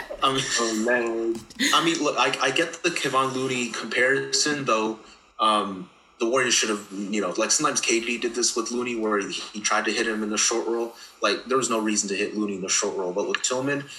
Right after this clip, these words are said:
Speaker 1: you know,
Speaker 2: Yeah.
Speaker 1: like, he can do stuff out there. You know, he, he, he'll find the weak side, you know, open man. You know, he, he'll figure out how to find opportunities out of the short roll, which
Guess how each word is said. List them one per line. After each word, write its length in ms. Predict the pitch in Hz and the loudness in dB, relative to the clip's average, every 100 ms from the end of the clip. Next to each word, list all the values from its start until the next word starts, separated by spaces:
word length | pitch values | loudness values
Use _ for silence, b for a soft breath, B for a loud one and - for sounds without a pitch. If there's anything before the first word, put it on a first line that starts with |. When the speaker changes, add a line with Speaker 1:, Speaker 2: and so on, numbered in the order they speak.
| B - | B -6
Speaker 1:
you 100 | 117 | 0
know, 280 | 107 104 104 | 2 2 2
Speaker 2:
Yeah. 60 | 95 | -2
Speaker 1:
like, 200 | 104 101 | -2 0
he 140 | - 165 | -2 0
can 160 | 175 | 0
do 180 | 143 175 | 0 0
stuff 320 | - 113 104 | 2 0 2
out 200 | 101 - | 0 2
there. 240 | 101 92 - 107 | 0 0 -4 -4
You 60 | |
know, 120 | 98 | -2
he, 140 | 101 107 | 0 -2
he, 280 | - 113 - | -2 -4 -2
he'll 200 | 117 110 | -2 0
find 320 | - 110 113 | 2 2 2
the 80 | 104 | -2
weak 220 | 104 104 | -2 0
side, 340 | - 98 98 95 | 2 2 2 -2
you 80 | 98 | -6
know, 100 | - | -2
open 320 | 98 104 98 92 | -2 -4 -8 -6
man. 320 | 90 90 92 B B B _ | -2 -2 -6 B B B _
You 160 | 101 101 | -4 -2
know, 160 | 95 | 0
he, 220 | - 107 | 0 0
he'll 120 | 110 104 | 0 -4
figure 360 | - 113 104 | -2 0 2
out 160 | 98 92 | 2 2
how 140 | 98 | 0
to 100 | 95 | 0
find 240 | - 95 85 | 0 0 2
opportunities 680 | - 90 - 107 95 95 95 | 0 -4 -6 -4 -4 -2 0
out 120 | 92 | 0
of 60 | |
the 80 | 92 | 0
short 260 | - 101 95 | 0 -2 -2
roll, 160 | 90 | -2
which 240 | 90 92 | -2 -2